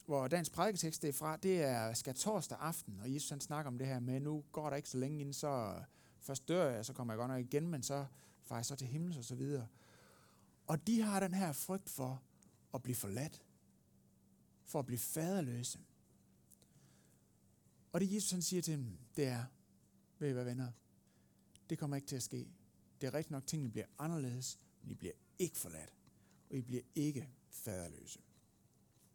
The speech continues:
Lad os læse prædiketeksten sammen. Jesus sagde, "Elsker I mig, så hold mine bud.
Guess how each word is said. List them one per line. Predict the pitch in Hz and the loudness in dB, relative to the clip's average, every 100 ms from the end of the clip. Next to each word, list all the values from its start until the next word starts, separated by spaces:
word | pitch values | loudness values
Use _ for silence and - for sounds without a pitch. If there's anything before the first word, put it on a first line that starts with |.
| - | -12
Lad | - 107 | -6 -4
os | 104 | 0
læse | 139 156 - - - | 0 2 0 -4 -6
prædiketeksten | 127 135 - 104 - | -2 -2 -2 -8 -10
sammen. | 107 71 - - - - - _ _ - - - - - - - - - - - - - - - - - - - | -12 -12 -10 -10 -12 -20 -20 _ _ -20 -18 -18 -18 -20 -20 -20 -20 -20 -20 -20 -20 -20 -20 -20 -20 -20 -20 0
Jesus | 165 190 185 | 8 8 10
sagde, | - 147 147 139 127 - - - - - - | 10 10 8 4 -4 -14 -20 -20 -20 -18 6
"Elsker | 220 233 175 | 6 8 6
I | |
mig, | 139 82 85 - - - - - | 2 0 -6 -10 -16 -20 -20 -14
så | - 165 | -4 -2
hold | 143 175 | 2 2
mine | 160 156 | 4 2
bud. | 127 139 151 | 2 2 2